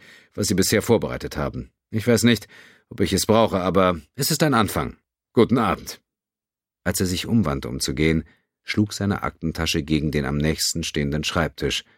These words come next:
und schickte Molières Kaffeetasse zu Boden, wo sie in Dutzende Keramikscherben zersprang. Mit einem Schnauben betrachtete Serep die Überreste. „Nicht der beste Platz, um so etwas abzustellen, schätze ich.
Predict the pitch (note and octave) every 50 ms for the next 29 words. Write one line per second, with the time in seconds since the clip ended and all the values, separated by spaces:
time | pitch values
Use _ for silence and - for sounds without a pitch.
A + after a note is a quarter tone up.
0 | _ _ _ _ _ _ _ _ - E2 D#2 - - F#2+ E2+ - - E2 D#2 D#2
1 | D2+ D#2 E2+ E2+ E2 D#2 - - - - F2+ D#2+ - C2+ B1+ - C#2 C2 - D2
2 | - - - C2 A#1+ C#2+ D2 D2 C#2+ A#1+ C#2 C#2 C#2 _ _ _ _ _ _ _
3 | _ _ _ B1 D2 D#2 C#2+ C#2 C#2+ A1+ C2+ C#2+ B1+ - D#2 - - - - F2+
4 | D#2+ D#2 E2+ E2 - - F2 D#2+ D2+ D#2+ D2+ C2 B1+ - - - - - - -
5 | - - - - - - B2+ - - - - - - - A2 _ _ _ _ _
6 | _ _ _ _ _ _ _ _ _ _ _ _ _ - - E2+ - C2+ D2 D#2
7 | D2+ - - - F2+ F2+ F2 F#2 D#2+ - A2+ G#2+ - - - - - E2+ E2 -
8 | - - - - - - - C#2+ C#2 D2 - - - - - - B2 A#2+ - -
9 | - - - - - - _ _ _ - D#3+ D#3 A#2 - _ _ - C3 C3 -
10 | - G#2 F2+ A2 G#2 - - G#2+ - A#2+ B2 A#2 - F2 D#2+ D2+ F2+ F#2 F2+ -
11 | F#2 F#2 - - G2+ G2+ - - E2 - - F2 E2+ D#2+ D2+ - F2 E2 - -
12 | D#2+ E2 F#2 - -